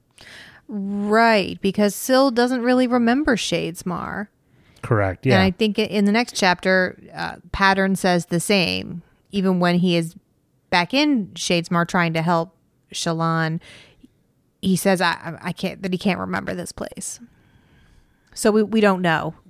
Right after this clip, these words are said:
Speaker 1: uh, what exactly propelled them, but, but we do know that there are, that it's happening in greater numbers now.
Speaker 2: Correct.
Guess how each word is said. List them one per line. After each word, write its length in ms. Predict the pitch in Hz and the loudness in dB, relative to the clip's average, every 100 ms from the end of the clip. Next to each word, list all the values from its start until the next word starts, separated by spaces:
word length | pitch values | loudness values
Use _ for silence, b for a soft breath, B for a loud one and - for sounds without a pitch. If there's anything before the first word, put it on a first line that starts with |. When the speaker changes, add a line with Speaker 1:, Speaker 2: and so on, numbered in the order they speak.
| - | -14
Speaker 1:
uh, 260 | 170 156 156 160 | -10 -10 -10 -12
what 220 | 196 196 | -2 2
exactly 560 | 180 170 170 165 - 160 | 2 2 2 2 -2 -8
propelled 520 | - 175 175 160 160 | -4 -4 0 0 0
them, 260 | 156 - 160 | -4 -6 -2
but, 260 | 175 160 - b b b b b b _ _ | 0 0 -2 b b b b b b _ _
but 120 | - 190 | -2 2
we 120 | 196 | 2
do 200 | 185 220 | 4 6
know 200 | 202 185 | 6 6
that 160 | 180 | 4
there 300 | 175 170 165 | 4 4 4
are, 500 | 170 170 165 160 156 - | 2 2 4 4 2 0
that 140 | 175 | 0
it's 140 | 165 - | -2 -2
happening 380 | 196 180 180 | -2 0 0
in 100 | 165 | 0
greater 320 | 165 165 160 151 | 0 0 0 0
numbers 520 | 151 151 147 - - | -2 -2 -4 -6 -8
now. 320 | - - 196 - _ _ _ _ _ _ | -10 -8 -10 -10 _ _ _ _ _ _
Speaker 2:
Correct. 400 | - 127 101 - | 4 4 4 -4